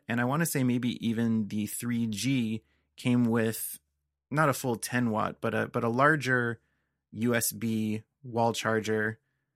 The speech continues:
I don't know how many sizes of these we've had <laughs> over the years, but, uh, somewhere in between the original one that was,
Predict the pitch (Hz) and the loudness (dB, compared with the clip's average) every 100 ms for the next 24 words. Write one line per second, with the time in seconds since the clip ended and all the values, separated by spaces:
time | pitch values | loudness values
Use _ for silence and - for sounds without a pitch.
0 | _ _ - 139 143 117 127 117 113 - | _ _ -2 2 2 2 2 2 2 0
1 | 110 110 101 104 101 101 104 101 107 107 | 0 0 -2 -6 -6 -8 -8 -6 -2 -2
2 | - 151 - - 123 110 104 107 104 - | -4 -6 -4 -2 -2 -2 -2 -4 -6 -4
3 | 107 110 107 107 - 165 160 - 143 135 | 0 2 2 0 0 2 0 2 2 2
4 | 123 - 120 117 110 - _ _ _ 113 | -2 0 2 2 0 -4 _ _ _ 0
5 | 117 120 120 120 117 113 110 107 110 107 | 2 2 4 4 4 4 2 0 0 -2